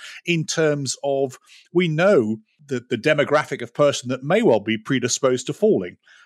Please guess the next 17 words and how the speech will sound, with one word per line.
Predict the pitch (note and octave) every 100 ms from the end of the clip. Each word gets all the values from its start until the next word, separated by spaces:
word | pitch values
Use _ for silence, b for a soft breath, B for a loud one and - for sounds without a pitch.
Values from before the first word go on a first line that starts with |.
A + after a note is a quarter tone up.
| b
Okay, | A2+ C3 A#2+ B2+
we | F3 G3
know | G3
that | D#3
gravity | D#3+ D#3 D3+ E3+
is | D3+
the | F#3+
enemy. | G3+ G#2+ F2 - b b
We | D#3
know | F3 F#3
the | D3+
things | - D3+ C#3+
that | -
we | C3 B2+
have | D#3 -
to | -
do | A2+ D3 A2 G#2